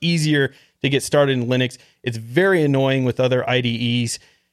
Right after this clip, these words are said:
In fact, when I was first learning Python, I was picking the I D E I wanted to use based on how can I get the engine to actually work, 'cause I didn't understand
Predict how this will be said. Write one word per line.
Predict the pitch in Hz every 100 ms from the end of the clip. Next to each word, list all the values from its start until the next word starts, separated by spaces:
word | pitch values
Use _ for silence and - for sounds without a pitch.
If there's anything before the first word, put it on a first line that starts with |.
| -
In |
fact, | 135 151 139
when | 139
I | 135
was | 135
first | - 170 -
learning | 151 175 160
Python, | 147 139 131 135 127 123 123 131
I |
was | 131 127
picking | - 208 208 165
the | 135
I | 147
D | 147 143
E |
I | 135
wanted | 135 139 131
to | 120
use | 131 165 131
based | 120 143 143 -
on | 131 127
how | 156 160
can | 170
I | 160
get | 135 160 160
the | 143
engine | 151 143 139
to | 127 139
actually | 139 - 131 131
work, | 143 131 -
'cause | 131
I | 135
didn't | 147 131
understand | 147 139 127 - 156 147 139 123